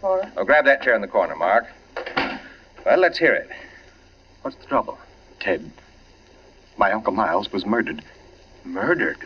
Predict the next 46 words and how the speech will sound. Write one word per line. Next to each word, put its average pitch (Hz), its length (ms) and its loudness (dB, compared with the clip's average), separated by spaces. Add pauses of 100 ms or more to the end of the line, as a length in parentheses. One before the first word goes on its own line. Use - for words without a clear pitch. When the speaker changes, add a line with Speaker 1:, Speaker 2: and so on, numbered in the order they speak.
Speaker 3:
Oh, 95 120 -2
the 85 100 -10
talk 110 280 0
hasn't 107 280 -4
reached 117 220 -4
you - 120 -2
yet, 98 280 0 (320)
but 127 80 -2
it's 147 160 0
already 143 360 4
started. - 460 0 (540)
Nothing 80 460 -8
definite, 139 400 2
of 120 140 -4
course, 147 280 4 (360)
just 175 260 2
that 180 140 -2
there 165 100 4
was 156 240 2 (340)
something 180 460 2
wrong 135 340 6
about 135 260 4
Uncle 151 200 0
Miles' 135 280 2
death. 117 280 0 (260)
Speaker 2:
But 170 140 2
I 170 200 4
don't. 160 200 4 (960)
Mark, 92 260 2
are 107 40 0
you 131 100 4
sure 131 220 2
of 104 80 0
this? 95 320 -2 (440)
You 87 80 -10
know 123 280 6
he 127 80 4
was 120 140 -2
murdered? 117 360 0
Speaker 3:
I 113 80 0
don't - 280 -8
know. 92 460 2
Of - 140 2
course - 300 0
I 90 100 2
don't. 82 320 -6